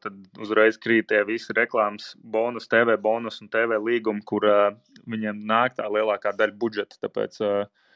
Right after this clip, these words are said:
tiek ļoti pārdzīvots, kad komandas izkrīt, un arī, kad pēdējās vietās ir komandas, tad bieži vien sanāk pret viņiem grūtākās spēles sezonas beigās, jo viņi reāli cīnās par saviem darbiem un līgumiem, tā kā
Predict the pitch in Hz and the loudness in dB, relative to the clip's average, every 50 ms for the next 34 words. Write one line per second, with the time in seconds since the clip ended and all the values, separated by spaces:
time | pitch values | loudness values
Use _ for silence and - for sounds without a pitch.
0 | _ _ _ _ _ _ _ _ _ _ _ _ _ _ - 107 104 - - 123 | _ _ _ _ _ _ _ _ _ _ _ _ _ _ -2 -2 -2 0 0 2
1 | 123 120 113 - - - 113 117 120 120 117 117 110 104 104 107 - - 113 101 | 4 4 4 2 2 4 6 6 6 4 0 -6 -6 -4 -6 -6 -6 -8 -14 -8
2 | - 120 117 113 110 104 104 101 - 113 123 - - - 113 107 104 - - 104 | -6 -6 -4 -4 -4 -4 -6 -6 -6 -6 -6 -6 -6 -6 -4 -4 -4 -6 -8 -8
3 | 104 101 101 101 101 101 101 - - 98 - - 110 110 101 104 101 101 101 - | -6 -4 -2 0 0 0 0 -2 -4 -4 2 4 4 4 6 6 4 4 2 2
4 | 120 117 110 - 107 98 - 110 104 - 117 113 113 107 101 101 101 _ - 101 | 2 2 2 4 0 -2 -2 -4 -4 -2 -2 0 0 -2 -2 -4 -10 _ -18 -8
5 | 98 110 107 101 98 104 107 107 104 - 113 107 104 101 98 - - - 113 113 | -2 -2 0 0 0 -2 -4 -4 -4 -6 -6 -4 -4 -4 -4 -6 -10 -4 -4 -2
6 | 110 104 101 104 101 107 113 - 110 101 95 104 - - - - 110 113 113 - | 0 0 -2 0 0 -2 0 0 0 0 0 -2 -4 -4 -2 2 2 2 2 2
7 | - 107 104 101 101 98 98 95 98 101 107 107 107 101 98 - - 104 101 104 | 0 -4 -2 0 0 -2 -2 0 2 2 4 4 4 0 0 0 -2 -2 0 0
8 | 104 104 104 107 110 107 101 - - 113 113 107 104 101 101 - - - - 110 | 0 0 0 2 2 0 0 -2 -6 -16 -16 -16 -18 -20 -20 -20 -20 -20 -20 -20
9 | 107 104 101 101 113 117 113 110 104 101 101 101 107 117 120 117 110 104 101 98 | -20 -20 -20 -20 -20 -20 -18 -20 -20 -20 -20 -20 -20 -20 -20 -20 -20 -20 -20 -20
10 | 98 101 _ 107 107 _ 104 101 | -20 -20 _ _ _ _ -18 -16